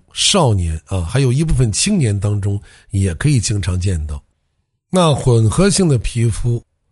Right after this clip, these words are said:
顾名思义，它兼具了干性、油性皮肤的特点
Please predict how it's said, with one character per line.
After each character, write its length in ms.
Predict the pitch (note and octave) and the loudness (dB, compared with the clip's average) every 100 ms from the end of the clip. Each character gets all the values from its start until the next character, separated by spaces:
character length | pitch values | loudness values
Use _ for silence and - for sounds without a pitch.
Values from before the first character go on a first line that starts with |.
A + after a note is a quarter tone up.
| _ _ | _ _
顾 140 | E3 | 2
名 240 | C#3+ C3+ D3+ | 4 4 2
思 180 | - D#3 | 2 0
义， 100 | B2+ | 0
它 240 | - C3+ | 2 0
兼 280 | B2+ D3 C#3+ | 0 0 2
具 100 | C3+ | 2
了 140 | A2 | 0
干 340 | F#2+ D#3 D#3+ D3 | 0 2 2 2
性、 260 | D#3+ C3 G#2+ | 2 2 4
油 240 | B2+ F#3 | 2 2
性 200 | C3+ B2 | 2 2
皮 180 | - C3 | 2 4
肤 100 | - | 2
的 120 | C3+ | 2
特 220 | B2+ E3+ | 0 -2
点 260 | F#2+ D2+ | -2 -4